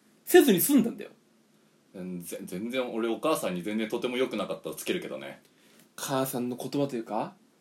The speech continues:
Speaker 1: 行動はね、やっぱいつも正しいんだよ。
Speaker 2: いや、違うと思うな、それは。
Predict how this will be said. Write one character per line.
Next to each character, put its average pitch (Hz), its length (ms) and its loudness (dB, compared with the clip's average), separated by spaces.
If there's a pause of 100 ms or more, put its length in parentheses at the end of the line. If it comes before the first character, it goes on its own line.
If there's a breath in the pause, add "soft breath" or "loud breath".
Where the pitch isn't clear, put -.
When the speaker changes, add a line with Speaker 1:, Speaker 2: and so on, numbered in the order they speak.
Speaker 1:
行 196 320 4
動 190 140 8
は 185 100 6
ね、 147 360 -2
や 247 80 6
っ - 20 4
ぱ 226 60 10
い 285 100 8
つ 415 100 2
も 240 80 8
正 - 320 -4
し - 200 -10
い 539 180 6
ん 370 40 12
だ - 20 10
よ。 - 200 4 (220)
Speaker 2:
い - 40 -12
や、 92 240 0
違 107 40 -4
う 95 140 0
と 107 60 -6
思 110 120 0
う 101 40 0
な、 78 220 -6
そ 95 140 -8
れ 78 80 -2
は。 76 140 -4